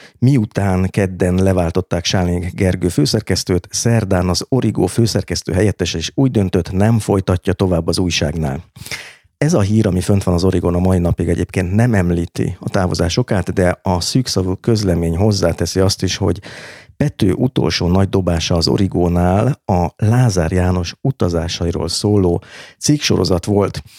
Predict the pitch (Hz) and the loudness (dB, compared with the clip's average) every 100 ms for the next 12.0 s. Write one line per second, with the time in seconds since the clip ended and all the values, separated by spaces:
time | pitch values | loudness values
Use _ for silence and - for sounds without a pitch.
0 | - - 117 151 143 101 107 101 - - | -20 -8 -2 2 2 0 0 0 -2 -2
1 | 110 98 92 92 110 101 101 117 107 95 | 0 0 0 0 0 2 2 2 2 0
2 | 90 - 104 101 95 87 87 104 131 107 | -2 -4 -2 2 2 2 2 2 2 2
3 | 92 90 90 - - - 127 - - 107 | 0 0 -4 -10 -16 -6 -4 -4 -2 0
4 | 104 107 - 90 - 107 92 92 - 101 | 2 0 -2 -4 -2 -2 0 -2 0 0
5 | 95 92 110 110 101 92 90 123 120 101 | 0 2 2 2 0 -2 0 0 0 0
6 | 92 95 127 - 139 - 101 - 104 - | 0 2 2 0 -2 0 -2 -2 -4 -2
7 | - 151 - 87 71 - 101 90 78 - | 0 0 2 0 0 -4 -4 -4 -4 -6
8 | - 90 87 85 92 131 156 - - - | -6 -4 -4 -2 0 0 -2 -6 -20 -20
9 | - - - 98 90 - 123 117 95 92 | -20 -16 -6 -2 -2 -2 0 2 2 0
10 | - 98 98 - 131 110 107 104 117 110 | 0 -2 -2 0 -2 0 -2 0 0 0
11 | 80 87 87 113 139 110 95 90 - | -2 -4 0 2 2 2 0 -2 -2